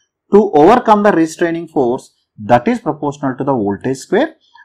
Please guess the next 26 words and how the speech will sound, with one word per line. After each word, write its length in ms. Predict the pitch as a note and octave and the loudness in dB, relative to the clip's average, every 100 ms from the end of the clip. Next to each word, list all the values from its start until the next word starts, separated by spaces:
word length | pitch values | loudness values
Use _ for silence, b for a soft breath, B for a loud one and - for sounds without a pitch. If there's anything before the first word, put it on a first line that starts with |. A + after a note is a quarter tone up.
| b | b
and 180 | D#3+ G3 | 2 4
the 40 | |
time 380 | G3+ - E3+ B3+ | 2 4 4 4
required 360 | A3 G#3 G3+ F#3+ | -2 0 0 0
to 80 | G3 | -4
get 220 | F3+ E3 | -6 -6
this 180 | F3+ F3+ | -6 -4
angle 300 | E3+ F3+ F#3+ | -4 -2 -2
is 220 | D#4 - _ | -2 -6 _
inversely 460 | B2+ B2 F#3+ - G#3+ | -8 -4 -2 -2 -4
proportional 520 | E3 D3 C3+ - B2+ | -4 -6 -6 -6 -10
to 60 | B2+ | -10
the 80 | B2 | -6
current 280 | A#2+ A#2+ | -4 -4
square. 420 | A#2+ - B2 G2+ - b b | -8 -6 -4 -4 -8 b b
So 160 | - | 4
we 100 | E3 | 4
can 180 | E3 F3+ | 4 2
tell 180 | F3+ F#3+ | 4 4
the 120 | G3+ | 4
time 340 | G3 D#3+ F3 F#3+ | 4 4 4 2
of 160 | F#3+ | 2
operation 460 | E3+ E3 E3+ E3 F3 | 2 0 -2 -4 -8
is 100 | E3+ | -8
proportional 560 | - D3 D3 D3 B2+ A#2+ | -10 -8 -8 -8 -8 -2
to 280 | G#3+ F#4 | 0 0